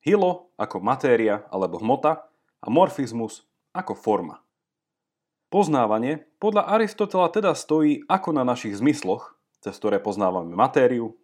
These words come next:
fyzičnosť, ale objektívne poznávanie garantuje náš rozum,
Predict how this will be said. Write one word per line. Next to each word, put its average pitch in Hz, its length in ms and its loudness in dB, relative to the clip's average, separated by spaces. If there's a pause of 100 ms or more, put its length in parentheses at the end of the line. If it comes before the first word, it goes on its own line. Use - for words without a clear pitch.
fyzičnosť, 117 720 -6 (480)
ale 135 240 4
objektívne 190 640 -2
poznávanie 117 800 -2 (160)
garantuje 143 560 2
náš 104 280 -2
rozum, 90 360 -2